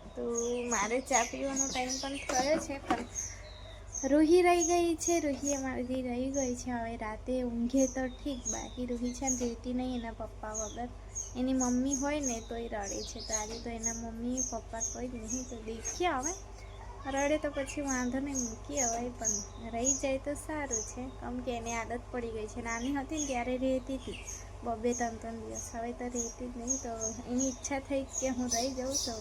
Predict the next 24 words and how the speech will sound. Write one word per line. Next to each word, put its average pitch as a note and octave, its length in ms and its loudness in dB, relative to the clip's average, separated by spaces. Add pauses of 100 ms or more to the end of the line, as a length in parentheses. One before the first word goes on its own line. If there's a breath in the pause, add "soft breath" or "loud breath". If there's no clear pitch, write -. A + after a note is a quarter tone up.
(120)
કંઈ A#3+ 280 0
નહીં, - 1120 0
એને - 20 4 (140)
રહેવા A#3+ 400 4
દઈએ. C4 360 2 (120)
અને A3+ 180 4 (140)
મને B3 180 4 (100)
પહેલાં C4+ 340 4
જ - 100 -6
કીધું A#3+ 340 2
છે B3+ 140 0
કે A#3+ 160 -4
ઊંઘતા A#3 340 0
ટાઈમે B3 400 2
છે C#4 100 -2
ને, A#3+ 100 0
અવાજ A#3 260 -2 (100)
ના A#3 220 -2
જોઈએ. G#3+ 380 -6
તો - 80 -8 (680)
કેવી C4+ 300 2
દેખાવ A3+ 360 -2 (120)
છે, B3+ 100 0
એકદમ A#3+ 340 -2